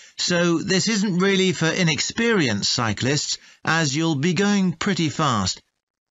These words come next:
And if it's a clear day, you'll have fantastic views. On our local craft tour,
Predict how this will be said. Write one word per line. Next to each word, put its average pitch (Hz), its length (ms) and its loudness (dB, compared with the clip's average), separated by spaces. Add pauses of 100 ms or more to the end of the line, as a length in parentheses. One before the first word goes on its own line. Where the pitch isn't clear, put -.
(480)
And 202 320 4
if 208 280 0
it's 190 180 0
a 180 60 -2
clear 233 320 0
day, 156 300 2
you'll 180 320 2
have 180 180 2
fantastic 185 880 -2
views. 135 500 0 (1700)
On 254 180 2
our 233 240 4
local 185 460 2
craft 240 540 0
tour, 180 340 0